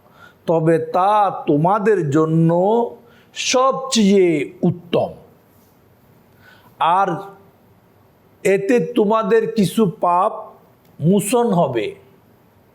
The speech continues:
এবং আল্লাহ তোমাদের কার্যাদি সম্পর্কে অবহিত।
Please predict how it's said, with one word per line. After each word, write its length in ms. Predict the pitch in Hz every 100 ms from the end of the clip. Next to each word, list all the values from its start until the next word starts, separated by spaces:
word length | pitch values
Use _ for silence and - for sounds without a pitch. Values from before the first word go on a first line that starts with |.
| _ - -
এবং 360 | 156 196 202 -
আল্লাহ 760 | 156 175 170 175 196 185 165 -
তোমাদের 680 | 165 175 180 160 175 147 143
কার্যাদি 960 | 156 147 135 120 135 131 160 220 233 190
সম্পর্কে 1000 | - 196 180 147 147 143 - - 190
অবহিত। 1160 | 202 151 139 127 135 135 113 147 131 135 107 92